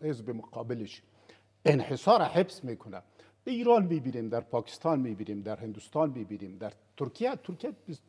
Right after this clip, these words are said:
مثال زنده ماستن. تمام قدرت به دست آقای اردوغان و حزبش است. چرا؟ به خاطر که در انتخابات برنده شده. در افغانستان هم که بیست سال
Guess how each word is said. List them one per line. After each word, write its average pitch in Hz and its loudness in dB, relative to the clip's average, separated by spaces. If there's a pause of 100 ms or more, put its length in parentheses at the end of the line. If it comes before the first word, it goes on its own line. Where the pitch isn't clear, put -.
(460)
مثال 147 0
زنده 135 0
ماستن. 120 -6 (560)
تمام 233 6
قدرت 165 6 (500)
به 117 -10
دست - -10
آقای 180 0
اردوغان 156 -2
و 190 -2
حزبش 247 -4
است. 104 -8 (1000)
چرا؟ 220 8
به 175 2
خاطر 160 -4
که 170 -2
در 139 4
انتخابات 127 0
برنده 135 0
شده. - -8 (2250)
در 180 12
افغانستان 165 8
هم 208 4
که 151 -2
بیست 139 -2
سال 147 6